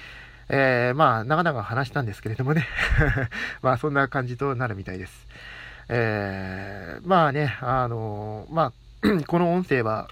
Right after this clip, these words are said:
削除するつもりはありませんので、まあ、あのー、今後ね、もしかしたら自分と似たような方がここを聞かれてるかもしれません。えー、なのでね、えー、まあ、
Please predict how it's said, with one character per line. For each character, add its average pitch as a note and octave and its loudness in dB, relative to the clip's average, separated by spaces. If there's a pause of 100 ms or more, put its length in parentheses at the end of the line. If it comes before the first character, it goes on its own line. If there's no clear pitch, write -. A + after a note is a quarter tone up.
削 D#3+ -2
除 A#2+ -2
す A#2+ -8
る A2+ -4
つ A#2+ -8
も B2+ -2
り B2+ -2
は C3 0
あ A#2 -2
り B2 -4
ま D3 -2
せ E3 -6
ん C#3 -4
の A2 -4
で、 G#2 -6
ま D3 2 (540)
あ、 B2+ 4
あ B2 2
の A2+ -2
ー、 - -12
今 D#3 0
後 D#3+ 2
ね、 D#3+ -2
も D#3 0
し - -8
か C3 -2
し - -6
た C3+ 0
ら A2+ 4 (120)
自 C3+ 0
分 C#3 -2
と D3+ 0
似 C3+ -4
た F#3 -4
よ G3 0
う - 0
な C#3+ -2
方 A2+ -2
が G#2+ -2
こ B2 -10
こ B2+ 0
を B2 -4
聞 - -18
か D3+ 0
れ D3+ 0
て D#3+ -6
る D3 -2
か - -6
も C3 -4
し - -8
れ A2+ -6
ま A2 -4
せ G#2+ -6
ん。 F2+ -12 (580)
え C3 2
ー、 - -2
な E3 2
の C#3 0
で A#2 -2
ね、 C3 -2
え A2 -2
ー、 A#2+ -6
ま C#3 2
あ、 A#2+ -2